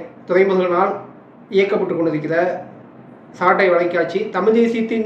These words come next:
முதன்மை வலையொலி சாட்டை வலைக்காட்சி, இதனுடைய அலுவலகத்தை சென்னையில செந்தமிழன் சீமான் அவர்கள் பத்தொன்பதாம் தேதி திறந்து வைக்கிருக்காங்க அப்படின்னு சொல்லி சொல்லியிருந்தாங்க. அதோட அழைப்புதல் தான் தமிழ் தேசியத்தின் முதன்மை வலையொலி அப்படிங்கிற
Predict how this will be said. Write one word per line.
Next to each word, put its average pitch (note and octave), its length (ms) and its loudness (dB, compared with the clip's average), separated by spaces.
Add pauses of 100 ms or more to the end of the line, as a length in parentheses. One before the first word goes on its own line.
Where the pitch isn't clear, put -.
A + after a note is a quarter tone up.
முதன்மை A3 420 4 (160)
வலையொலி F#3 500 4 (1000)
சாட்டை G3+ 320 2
வலைக்காட்சி, F3 480 2
இதனுடைய F3 420 0 (280)
அலுவலகத்தை G#3 600 4
சென்னையில G3 420 0 (380)
செந்தமிழன் F#3 440 0
சீமான் G#3 380 0
அவர்கள் F3 340 0 (680)
பத்தொன்பதாம் A#3 420 4
தேதி G3+ 280 0
திறந்து F#3 260 -2
வைக்கிருக்காங்க E3 600 0
அப்படின்னு D3+ 280 -2
சொல்லி D3+ 160 -6
சொல்லியிருந்தாங்க. D3 420 -4
அதோட F3+ 280 2
அழைப்புதல் G3+ 540 2
தான் A3 100 4
தமிழ் G3+ 280 0
தேசியத்தின் G3+ 460 -2
முதன்மை G3+ 300 0
வலையொலி E3+ 480 0
அப்படிங்கிற D#3+ 420 -2